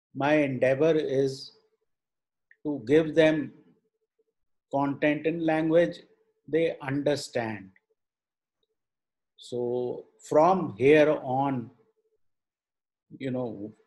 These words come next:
whatever time and effort it takes, I will try to make content both in English and Hindi to the extent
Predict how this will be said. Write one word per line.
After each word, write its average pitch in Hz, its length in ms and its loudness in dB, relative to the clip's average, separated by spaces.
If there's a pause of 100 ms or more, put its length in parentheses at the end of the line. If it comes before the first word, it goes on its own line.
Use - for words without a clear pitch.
whatever 139 680 4
time 131 480 0
and 120 160 -2
effort 135 400 0
it 123 240 -6
takes, 139 560 0 (840)
I 143 260 2
will 175 360 4 (640)
try 139 300 6
to 151 200 -2
make 135 460 0 (420)
content 135 680 0 (1600)
both 175 440 4
in 170 240 0 (160)
English 156 440 4
and 151 300 0 (220)
Hindi 139 500 -4 (380)
to 226 240 0
the 220 160 2
extent 160 640 2